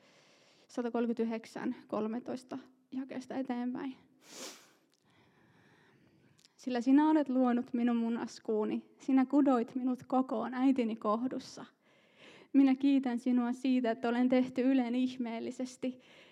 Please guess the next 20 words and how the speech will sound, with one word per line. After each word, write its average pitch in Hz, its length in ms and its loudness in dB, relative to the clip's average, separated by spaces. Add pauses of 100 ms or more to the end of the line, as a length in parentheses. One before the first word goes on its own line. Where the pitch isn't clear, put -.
(100)
Ihmeelliset 247 680 4
ovat 233 300 -6
sinun 240 340 -2
tekosi, 247 600 -8 (340)
ja 247 100 -2
sen 269 200 6
minun 240 380 4
sieluni 247 580 0
kyllä 240 320 -2
tietää. 262 640 -4 (2000)
Minun 277 320 4
luuni 269 380 2
eivät 247 320 0
olleet 247 440 0
sinulta 247 360 -2
salatut, 240 560 -4
kun 233 180 0
minut 240 320 2
salassa 247 600 -6
valmistettiin. 277 880 -8